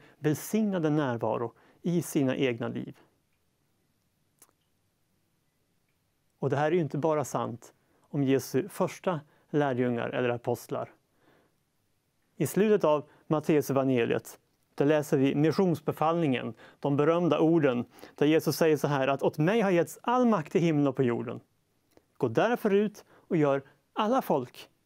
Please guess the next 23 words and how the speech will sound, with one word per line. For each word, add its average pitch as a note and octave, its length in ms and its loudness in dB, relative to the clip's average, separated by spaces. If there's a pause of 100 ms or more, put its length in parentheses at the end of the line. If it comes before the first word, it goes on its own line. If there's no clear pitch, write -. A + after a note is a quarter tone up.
till C#3 140 0
lärjungar. A#2+ 560 0 (720)
Döp G3+ 340 2
dem C#3+ 180 0
i C3 80 0
Faderns G#3 600 2 (140)
och - 240 -4
Sonens D#3+ 640 0 (220)
och C3+ 100 0
den B2+ 100 2
helige E3 440 2
Andes C3+ 320 0
namn B2 340 -4 (640)
och C#3+ 100 0
lär F3 220 2
dem E3+ 120 0
att E3+ 100 -2
hålla C#3+ 360 0 (260)
alla G#3+ 340 -4
de E3 240 -2
bud B2+ 360 -2 (220)
som C3+ 240 -4
jag A#2+ 280 0